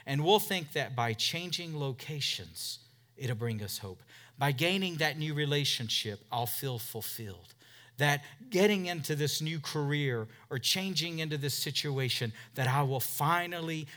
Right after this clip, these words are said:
feel satisfied. But God knows that it's empty.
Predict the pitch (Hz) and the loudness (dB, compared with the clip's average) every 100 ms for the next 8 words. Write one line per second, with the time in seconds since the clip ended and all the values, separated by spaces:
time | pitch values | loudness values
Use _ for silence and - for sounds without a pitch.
0 | - - - 143 147 143 143 131 - - | -12 -10 -2 0 2 2 0 -4 -10 -10
1 | - - - 123 117 113 - - 101 85 | -4 0 2 0 0 0 0 -2 -4 -8
2 | - - - - - - _ _ _ _ | -10 -12 -14 -20 -20 -20 _ _ _ _
3 | _ _ _ _ _ _ _ _ _ 107 | _ _ _ _ _ _ _ _ _ -12
4 | - 117 113 104 98 - 87 90 - 90 | 0 2 2 0 -2 -4 -6 -6 -6 -6
5 | 76 - 98 | -10 -20 -20